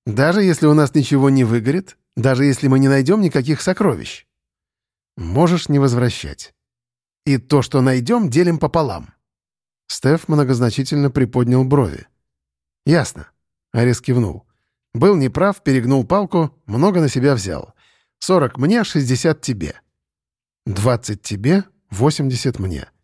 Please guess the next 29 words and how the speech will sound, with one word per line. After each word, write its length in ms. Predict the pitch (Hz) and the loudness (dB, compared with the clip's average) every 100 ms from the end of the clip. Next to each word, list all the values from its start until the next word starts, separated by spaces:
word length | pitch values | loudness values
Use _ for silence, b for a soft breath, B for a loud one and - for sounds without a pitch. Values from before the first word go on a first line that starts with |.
| _ | _
И 140 | - 110 | -2 0
деньги 420 | 101 147 185 185 | 2 2 4 4
можешь 400 | 147 113 120 - | 2 2 0 0
не 80 | 120 | 0
возвращать». 800 | 113 107 101 90 - - - - _ _ _ _ _ _ _ | 0 0 -4 -6 -10 -14 -18 -20 _ _ _ _ _ _ _
Арес 400 | 127 123 196 196 | 0 4 4 2
думал 320 | 127 156 147 | 2 4 4
недолго. 640 | 139 143 135 151 90 64 - _ _ _ _ | 4 2 2 0 -2 -10 -16 _ _ _ _
Стеф 340 | - - 147 | -6 0 0
даже 260 | 113 135 131 | 2 2 2
не 100 | 127 | 2
сомневался, 600 | 120 131 147 196 156 120 | 0 0 2 2 0 -2
каким 420 | - 120 131 117 | -2 -2 0 0
будет 280 | 113 113 104 | 0 -2 0
его 160 | 117 120 | 0 2
решение. 540 | 143 - 110 73 - b b b b b | 0 -2 -4 -6 -14 b b b b b
Только 300 | - 214 190 | 0 0 2
дурак 380 | 165 151 160 202 | 2 4 4 2
откажется 480 | 131 - 127 123 123 | -2 0 0 0 0
от 100 | 117 | -2
такого 340 | 131 143 120 | -2 0 -2
предложения. 720 | 110 127 127 127 107 80 - - _ _ - | -2 0 2 2 0 -6 -10 -16 _ _ -6
А 140 | 113 | -6
парень 400 | - 165 196 190 | -2 0 2 2
дураком 480 | 120 117 113 139 131 | 0 0 0 2 2
не 140 | 170 | 2
был. 260 | 98 76 - _ _ _ _ | 0 -6 -12 _ _ _ _
Мало 360 | - 123 180 156 | -2 0 2 0
того, 320 | 110 82 - | -2 -8 -12